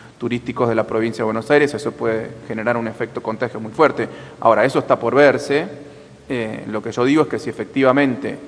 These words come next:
la pandemia puede ser contenida o controlada hacia final de año, seguramente tendremos una muy buena temporada, entre otras razones, que dependerá también de las acciones,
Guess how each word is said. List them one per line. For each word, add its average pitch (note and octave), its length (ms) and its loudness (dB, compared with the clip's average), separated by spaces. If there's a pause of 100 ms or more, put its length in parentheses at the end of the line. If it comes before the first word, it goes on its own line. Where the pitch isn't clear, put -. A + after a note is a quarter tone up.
(120)
la A2+ 160 -6
pandemia B2 480 -4
puede B2 180 -2
ser A#2+ 160 -4
contenida A#2+ 580 -4
o G#2+ 60 -8
controlada A2+ 1080 -2
hacia A2 260 -6
final B2 280 0
de B2+ 140 4
año, D3 360 2 (100)
seguramente C#3 540 2
tendremos A#2 480 -4
una A#2 140 -4
muy A#2 140 -6
buena A#2+ 240 -2
temporada, C3 760 2 (220)
entre A#2+ 240 0
otras C#3+ 200 2
razones, C#3 380 -2 (420)
que B2 140 -4
dependerá A#2 460 0
también C#3+ 300 0
de B2+ 60 -2
las A#2 160 -6
acciones, B2 560 -6